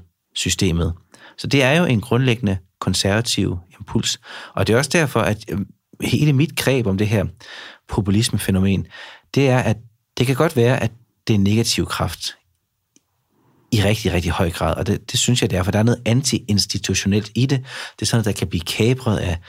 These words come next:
demagoger, og typisk bliver kapret af demagoger, og i hvert fald altid er centreret omkring karismatiske ledere. Så der er altid noget problematisk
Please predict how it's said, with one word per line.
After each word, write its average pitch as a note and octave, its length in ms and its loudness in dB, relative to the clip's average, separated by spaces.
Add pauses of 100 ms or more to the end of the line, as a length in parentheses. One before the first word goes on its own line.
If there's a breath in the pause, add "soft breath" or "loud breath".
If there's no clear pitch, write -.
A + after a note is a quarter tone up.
(500 loud breath)
demagoger, A2 560 2
og - 100 -6
typisk - 480 -2
bliver F3 220 2
kapret - 480 0
af A2 80 -4
demagoger, G#2+ 600 0
og - 120 -4
i G2 40 -6
hvert G#2+ 120 -6
fald - 140 -4
altid B2+ 320 2
er G#2 40 2
centreret G#2+ 440 0
omkring - 380 -2 (360 loud breath)
karismatiske G2 840 0 (140)
ledere. F#2+ 340 0
Så G#2 100 -2
der G#2 80 0
er - 40 2
altid D3+ 300 0
noget A#2+ 180 2
problematisk A2+ 800 0